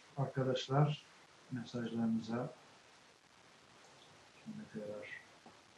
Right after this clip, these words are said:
yorumlarını paylaşırken biraz daha baktım. Yayına da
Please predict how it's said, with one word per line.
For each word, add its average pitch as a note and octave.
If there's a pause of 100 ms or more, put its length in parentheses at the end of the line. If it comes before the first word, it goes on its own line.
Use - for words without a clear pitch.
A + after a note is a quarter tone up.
(1120)
yorumlarını G#2+ (100)
paylaşırken A#2 (240)
biraz A#2
daha A#2
baktım. E3+ (720)
Yayına C#3
da -